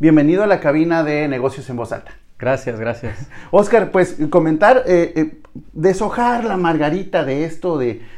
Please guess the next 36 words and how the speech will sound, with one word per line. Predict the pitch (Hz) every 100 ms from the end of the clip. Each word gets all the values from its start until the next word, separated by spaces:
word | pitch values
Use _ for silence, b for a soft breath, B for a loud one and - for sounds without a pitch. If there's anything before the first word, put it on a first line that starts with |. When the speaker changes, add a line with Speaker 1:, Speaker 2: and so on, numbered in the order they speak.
| -
Speaker 1:
de | 139
la | 143
subasta | 147 143 160 - 175
de | 139 117
judicial | 123 131 135 175 175
electrónica, | 170 185 190 190 - B B
pero | 147 151
primero | 151 160 202 202
platícanos. | 151 135 151 - 104 101 - - b b -
Eh, | 131 139 135 127
eh, | 147
¿por | 170 175
qué, | 170 233 262 240 196
por | - 151
qué | 190
abogado? | 196 190 220 196
¿Por | 156
qué | 143
la | 185
abogacía? | 190 165 147 185 190
¿Por | 170
qué | 175
leyes? | 185 208 202 - - - - _ _
Speaker 2:
Eh, | 113 110 110 107 107 107 107 104 101 - _ - - - -
pues | 110 104
crecí, | 110 104 131 143
crecí | 123 120 127
con | 139
un | 143
abogado, | 139 117 131 147
mi | 127
papá | - 104 117
es | 120
abogado. | 131 110 120 151
Speaker 1:
Ah, | 175 220 135 104
ok, | 104